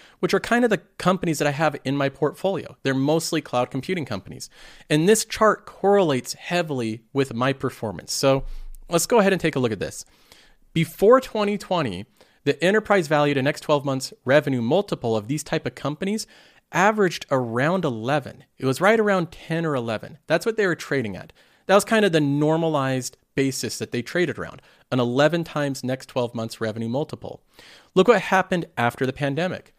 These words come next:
Like many of the technology stocks, they traded up incredibly high. At one point, the median was at twenty, twenty times next twelve months revenue.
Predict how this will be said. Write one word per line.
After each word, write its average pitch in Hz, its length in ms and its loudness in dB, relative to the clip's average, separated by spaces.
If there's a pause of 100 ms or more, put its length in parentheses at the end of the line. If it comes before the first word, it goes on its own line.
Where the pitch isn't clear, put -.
(220)
Like 139 160 2
many 175 160 4
of 175 80 2
the 160 80 0
technology 165 520 0
stocks, - 400 -2
they 139 120 -2
traded 151 400 -2
up 139 220 -2
incredibly 131 600 0
high. 165 340 -2 (420)
At 151 180 -2
one 196 220 4
point, 151 340 -2 (380)
the 135 100 4
median 170 640 0 (160)
was 147 200 0
at 156 220 -2
twenty, - 540 -4 (460)
twenty 240 400 0
times 208 440 -4
next 165 180 -6
twelve 165 260 -4
months 151 240 -4
revenue. 170 340 -2